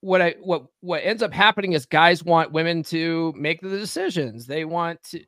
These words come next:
you know, the women to make the plans, 'cause they don't, they, they wanna make sure she's happy, and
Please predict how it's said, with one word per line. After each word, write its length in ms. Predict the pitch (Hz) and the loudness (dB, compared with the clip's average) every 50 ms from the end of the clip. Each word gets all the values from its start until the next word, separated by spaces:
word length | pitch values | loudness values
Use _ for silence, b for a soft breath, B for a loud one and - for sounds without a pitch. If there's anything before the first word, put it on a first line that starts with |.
| _ | _
you 120 | - 175 156 | -12 -8 -4
know, 240 | 156 151 156 156 151 | -4 -2 -4 -4 -6
the 100 | 156 160 | -6 -4
women 380 | 165 175 175 180 180 180 170 160 | -2 -2 0 0 0 -2 -2 -2
to 340 | - 175 175 180 180 180 | -2 -2 0 0 0 0
make 220 | 170 175 190 180 - | 0 -2 -2 -2 -4
the 80 | 202 | -6
plans, 400 | 170 - 240 277 302 254 190 - | -6 -2 0 2 2 2 0 -2
'cause 140 | - 170 147 | -4 -4 -2
they 120 | - 180 190 | 0 0 0
don't, 200 | 240 233 220 - - 190 | 0 -2 -4 -6 -6 -4
they, 160 | 196 202 - - | -4 -4 -2 -2
they 80 | 202 202 | -4 -2
wanna 200 | 233 285 302 277 | -2 -2 -2 0
make 160 | 277 262 - | -2 -2 -4
sure 300 | - 262 254 247 240 220 | -4 -8 -6 -6 -8 -10
she's 300 | - - - 240 247 175 | -12 -12 -10 -10 -8 -4
happy, 460 | 180 165 151 139 135 - 165 165 170 | -2 0 0 0 0 -2 -2 -2 0
and 200 | 170 160 160 160 | -2 -2 -4 -6